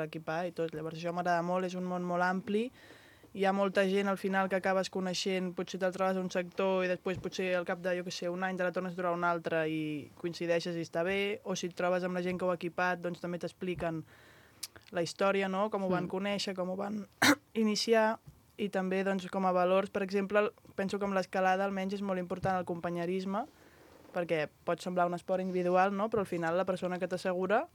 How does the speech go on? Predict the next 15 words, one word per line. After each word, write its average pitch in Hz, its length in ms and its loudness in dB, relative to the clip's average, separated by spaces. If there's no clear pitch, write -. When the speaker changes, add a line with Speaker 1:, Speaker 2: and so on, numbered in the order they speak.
Speaker 1:
t'està 165 640 0
protegint 185 500 -2
la 151 80 0
vida, 247 240 0
diguem, 156 220 -2
és 160 60 -4
a 160 40 0
dir, 151 160 -2
si 160 140 -4
algú 156 100 2
Speaker 2:
Sí, 180 80 4
Speaker 1:
no 185 80 4
en 151 60 2
Speaker 2:
sí. 156 80 4
Speaker 1:
sabés, 196 400 6